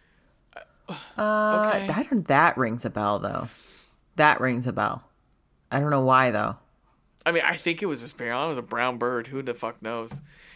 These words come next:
Speaker 2: It was also, like, it was, the crown was a big old crown. Like, it looked like a Burger King crown on its head.
Speaker 1: Huh.
Speaker 2: But, uh, that was my,
Speaker 1: Okay.
Speaker 2: that was my joke the whole day. It was like,
Speaker 1: The
Speaker 2: "Is this a
Speaker 1: f-, is
Speaker 2: fucking
Speaker 1: this,
Speaker 2: Catholic
Speaker 1: is this
Speaker 2: thing?"
Speaker 1: a Catholic thing?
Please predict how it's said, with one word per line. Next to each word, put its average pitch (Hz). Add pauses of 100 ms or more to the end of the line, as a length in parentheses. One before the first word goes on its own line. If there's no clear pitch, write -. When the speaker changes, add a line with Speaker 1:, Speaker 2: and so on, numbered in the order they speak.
(240)
Speaker 2:
It 202
was 196
also, 208
like, 156
it 175
was, 175
the 196
crown 220
was 180
a 165
big 170
old 165
crown. 143
Like, 139
it -
looked 220
like 233
a 185
Burger 185
King 156
crown 131
on 135
its 135
head. 123 (340)
Speaker 1:
Huh. 156 (1000)
Speaker 2:
But, 127
uh, 165
that 190
was 202
my, 220
Speaker 1:
Okay. 190
Speaker 2:
that 190
was 214
my 202
joke 175
the 156
whole 160
day. 160
It 156
was 143
like, 139
Speaker 1:
The 220
Speaker 2:
"Is 202
this 208
a -
Speaker 1:
f-, 214
is 202
Speaker 2:
fucking 220
Speaker 1:
this, 226
Speaker 2:
Catholic 180
Speaker 1:
is 135
this 170
Speaker 2:
thing?" 233
Speaker 1:
a -
Catholic 220
thing? 254